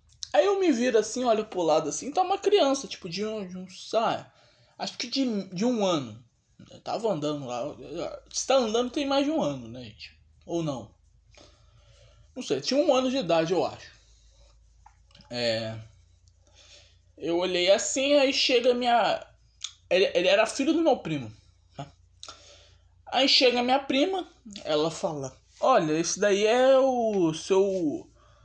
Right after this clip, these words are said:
é o filho do seu primo." Aí eu fiz uma puta cara de surpresa, cara. Eu,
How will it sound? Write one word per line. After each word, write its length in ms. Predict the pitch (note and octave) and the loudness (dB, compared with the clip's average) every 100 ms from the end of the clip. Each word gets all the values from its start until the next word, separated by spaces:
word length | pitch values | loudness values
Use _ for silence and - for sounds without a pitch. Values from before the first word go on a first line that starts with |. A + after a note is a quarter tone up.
| _ _ _ _ _ | _ _ _ _ _
é 60 | D3 | 0
o 100 | D3 | 0
filho 300 | D#3 A3+ B3+ | 0 -2 -2
do 100 | A#3+ | -2
seu 200 | - C4+ | 0 0
primo." 420 | - F#3 G3+ D3 - _ _ _ _ _ _ - | 0 -4 -4 -6 -8 _ _ _ _ _ _ 0
Aí 120 | C4 | 2
eu 180 | B3+ B3 - _ | 2 -2 -12 _
fiz 160 | - B3 | -10 2
uma 160 | D4 G#3+ | 2 2
puta 320 | D4 C#4+ D4 | -2 -4 -2
cara 240 | C#4+ B3 | 0 -4
de 100 | B3+ | -6
surpresa, 760 | - C4+ B3+ - F3 G3+ D3+ C#3 | -8 -8 -8 -6 -2 -2 -4 -10
cara. 420 | - F#3 C4 A3+ - _ _ _ _ - | -10 -6 -6 -8 -12 _ _ _ _ -14
Eu, 160 | C4 | -14